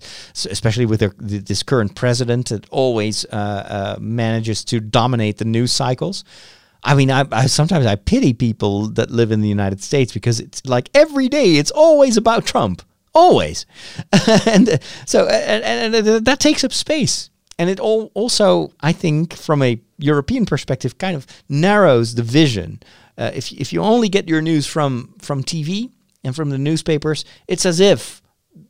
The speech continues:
the United States takes up, like, eighty percent of what's happening in the world. And then, yeah, we may mention two or three feel-good stories from the rest of the world. But everything is always told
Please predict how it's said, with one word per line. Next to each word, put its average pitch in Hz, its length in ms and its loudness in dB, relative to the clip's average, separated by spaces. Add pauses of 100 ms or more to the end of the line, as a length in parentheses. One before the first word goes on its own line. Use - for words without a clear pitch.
(120)
the 156 120 0
United 147 340 2
States 135 580 0
takes - 340 2
up, 139 280 2
like, 120 240 -6 (240)
eighty 208 160 0
percent 143 320 -2
of 113 100 -4
what's 127 160 0
happening 135 320 -4
in 120 60 -2
the 117 80 0
world. 123 320 2 (240)
And 160 160 2
then, 147 160 2
yeah, 175 240 2
we 127 160 2
may 120 180 2
mention 117 360 -2
two 104 180 -4
or 92 80 -2
three 104 260 -4
feel-good 107 440 -2
stories 101 380 -6
from 101 180 -6
the 101 80 -6
rest - 220 -6
of - 60 -18
the - 100 -10
world. 53 300 -10 (640)
But 135 100 -2
everything 143 340 0
is 131 80 2
always 135 280 4
told 127 260 4